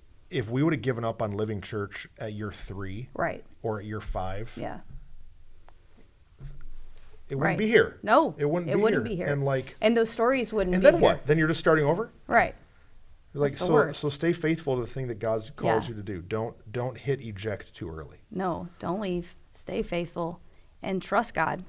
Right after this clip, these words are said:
Speaker 2: Like, really trust him. I
Speaker 1: Yeah.
Speaker 2: think for me, the biggest lesson I've learned in that is, like, crap, I wish I wouldn't have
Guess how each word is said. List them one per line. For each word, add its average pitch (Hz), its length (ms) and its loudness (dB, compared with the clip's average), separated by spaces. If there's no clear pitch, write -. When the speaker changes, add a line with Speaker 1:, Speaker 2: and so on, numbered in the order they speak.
Speaker 2:
Like, 180 160 -2
really 220 320 4
trust - 360 -2
him. - 220 -10
I 214 80 -4
Speaker 1:
Yeah. 185 60 -2
Speaker 2:
think 196 380 -2
for 240 160 2
me, 214 200 6
the 190 100 4
biggest 180 300 0
lesson 165 260 2
I've 156 140 0
learned 165 240 2
in 165 80 -2
that - 240 -6
is, 175 260 -2
like, 175 300 -2
crap, 226 300 -2
I 190 100 0
wish 185 220 -2
I 180 100 0
wouldn't 170 320 0
have 160 260 -6